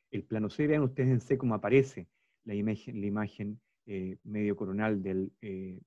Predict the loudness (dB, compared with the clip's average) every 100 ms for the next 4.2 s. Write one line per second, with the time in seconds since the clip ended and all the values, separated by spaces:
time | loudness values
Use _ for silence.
0 | _ -10 -10 -10 -12 -8 -6 -4 -4 -4
1 | -2 0 -2 -4 _ _ _ _ _ _
2 | -10 -8 -8 0 0 2 -2 -2 0 2
3 | 2 -2 -2 -2 0 0 -2 -4 0 2
4 | 2 0